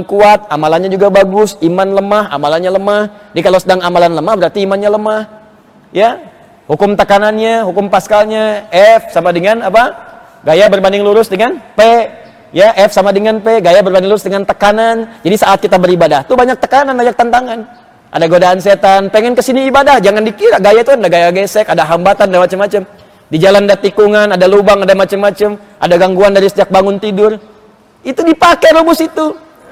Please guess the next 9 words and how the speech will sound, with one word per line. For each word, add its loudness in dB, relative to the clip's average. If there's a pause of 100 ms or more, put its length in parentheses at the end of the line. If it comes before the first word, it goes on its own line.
(240)
Dalam 2
akhlak 0
bisa -4
dipakai, 0
F 0
berbanding 0
lurus -2
dengan -6
P, 0